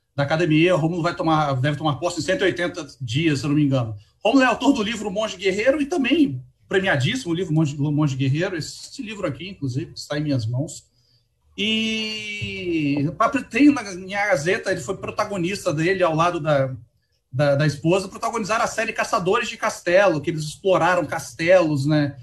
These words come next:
pela Europa, fa-, contaram um pouco da história de cada um deles. Então, para conversar com o Rômulo, para falar sobre o trabalho dele, sobre a Academia Espírito Santense de Letras, sobre o mercado de livros, né, teve bastante coisa envolvendo isso nos últimos tempos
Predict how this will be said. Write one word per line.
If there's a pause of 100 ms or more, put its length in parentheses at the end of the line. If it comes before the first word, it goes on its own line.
(400)
pela
Europa,
fa-,
contaram
um
pouco
da
história
de
cada
um
deles. (320)
Então,
para
conversar
com
o
Rômulo,
para
falar
sobre
o
trabalho
dele,
sobre
a
Academia
Espírito
Santense
de
Letras, (360)
sobre
o
mercado
de
livros,
né,
teve
bastante
coisa
envolvendo
isso
nos
últimos
tempos